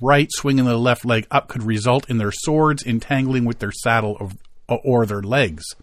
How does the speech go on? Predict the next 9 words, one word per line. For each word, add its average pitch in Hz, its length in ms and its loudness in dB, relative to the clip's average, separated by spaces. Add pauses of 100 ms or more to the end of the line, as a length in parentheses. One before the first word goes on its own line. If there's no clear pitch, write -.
(460)
There 117 220 4
were 143 280 6
exceptions. 190 680 -2 (960)
Horseback 202 600 6
warriors 156 720 4
from 143 320 2
Alexander 156 680 6
the 117 100 2
Great 147 560 2